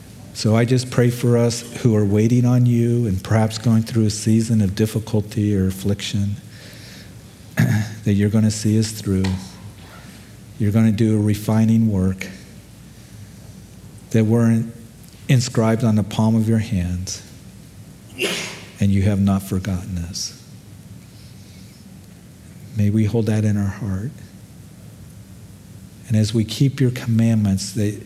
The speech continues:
your peace flows like a river, like the living waters that we go to and drink of you, just drawn close to you,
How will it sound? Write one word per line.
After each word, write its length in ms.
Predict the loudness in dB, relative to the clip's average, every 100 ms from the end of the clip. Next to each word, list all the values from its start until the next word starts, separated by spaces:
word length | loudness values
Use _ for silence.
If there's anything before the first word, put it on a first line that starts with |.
| -8
your 220 | -2 0 0
peace 600 | -2 0 0 0 -6 -12
flows 680 | -14 -8 -2 0 0 0
like 200 | -2 -2
a 40 | -4
river, 520 | -2 -2 -2 -4 -6 -14 -20 -20 -20 -20 -20 -20 -20 -20 -20 -20 -20 -8
like 120 | -4 0
the 100 | 2
living 360 | 2 2 2
waters 540 | 2 2 2 2 0 -2
that 120 | -2
we 120 | 0
go 220 | 0 0
to 300 | -2 -2 -2
and 120 | -2
drink 300 | 0 -2 0
of 180 | -2 -2
you, 260 | 0 2 0
just 280 | -2 -4 -2
drawn 260 | -2 -2
close 380 | -2 -2 -2 -4
to 120 | -6
you, 380 | -6 -6 -6